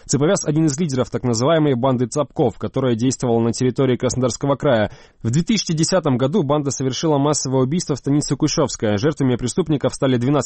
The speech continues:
человек, в их числе четверо детей. В Киеве возле посольства России появится сквер имени Бориса Немцова. Такое решение принял городской совет. Российский оппозиционер Борис Немцов был застрелен у стен Кремля двадцать седьмого февраля две тысячи пятнадцатого года.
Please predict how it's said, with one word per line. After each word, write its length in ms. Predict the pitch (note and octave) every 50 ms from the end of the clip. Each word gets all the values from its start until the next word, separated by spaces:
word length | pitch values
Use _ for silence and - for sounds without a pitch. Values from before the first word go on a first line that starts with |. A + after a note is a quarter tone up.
| - G#2+
человек, 460 | - - A#2 A2+ A#2+ D3+ E3 - -
в 80 | C3
их 100 | D3+ -
числе 340 | - C#3 B2 - - D3 D3
четверо 380 | - - C#3 A#2 B2 A#2+ A2+ G#2+
детей. 380 | G#2 G#2+ - - F#2+ F2 - - _ _ _ _ - - _ _ _ - _ _ _
В 140 | - -
Киеве 260 | - F#3+ G#3+ G3 D#3+ C#3+
возле 260 | C3+ D3+ C3+ C#3 D3
посольства 480 | - D#3 C#3 - E3+ D#3 - - C#3+
России 360 | C#3+ D#3 D3+ - - F#3+ E3+ C3
появится 420 | - C3 C#3 C#3+ C#3+ C#3 - D3
сквер 320 | B2+ - - D3+ E3 F3
имени 360 | E3+ E3+ - D#3 D#3+ D3+ D3+ D3+
Бориса 360 | C3+ C3+ C#3 C#3 - - C#3+
Немцова. 480 | D3+ D3+ C#3 - E3+ D3+ A#2+ A2 G#2+ -
Такое 320 | - A#2+ G#2 A#2 C3 B2
решение 380 | A#2+ A#2 - F3 E3+ E3 D3+ C3+
принял 280 | A#2+ C#3+ C#3+ D3 C3+
городской 380 | C3 B2 B2+ C3+ B2 - - C3
совет. 380 | - - D3 C3 A#2+ G#2 - - - - - _ _
Российский 600 | G#2+ G#2+ C3 C#3+ - - G3 E3+ - - C3 A#2+
оппозиционер 800 | - B2+ B2 - C3+ A#2 A#2+ A#2 - - C3+ C3 C3+ C3+ A#2+
Борис 360 | G#2+ G#2+ A#2 B2+ C3 - - -
Немцов 400 | B2+ A#2+ - - G3 F3+ C#3 A#2+
был 180 | B2 D#3 D3+
застрелен 520 | A#2 C3 B2+ - - D3 D#3+ C#3+ C3+ C3 -
у 80 | - B2
стен 300 | - - - D3 C3+ -
Кремля 320 | - C3 B2+ C#3 F3+ F3
двадцать 380 | C#3 A2+ C3 D#3 - E3 C3+ -
седьмого 360 | D3 C3+ D#3 D3 C3 A#2+ G2
февраля 460 | A2 A2+ G#2 A2 A2 A#2 D3 G3 F#3
две 160 | C#3 A#2+ B2
тысячи 320 | - E3+ E3 - - D#3 C#3
пятнадцатого 500 | D3+ - B2+ A#2+ A#2 - - D3 D3+ D#3+
года. 380 | C#3+ C#3 A2+ G#2+ G#2 F#2+ -